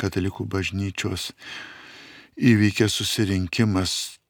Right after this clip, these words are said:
Trento arkivyskupijoje esančiame Trento mieste, Šventojo Romos imperijoje. Kad Katalikų bažnyčia, teigia šis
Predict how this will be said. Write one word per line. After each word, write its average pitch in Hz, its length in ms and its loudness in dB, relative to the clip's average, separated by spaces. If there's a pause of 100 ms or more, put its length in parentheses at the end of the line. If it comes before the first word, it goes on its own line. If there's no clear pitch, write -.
(100)
Trento 101 420 2
arkivyskupijoje 101 1700 0
esančiame 95 680 -4
Trento 98 540 -4
mieste, 92 560 -2 (680)
Šventojo 98 460 -2
Romos 98 400 0
imperijoje. 90 560 -2 (720)
Kad - 240 2
Katalikų 127 640 2
bažnyčia, 110 640 2
teigia 92 320 0
šis - 240 -2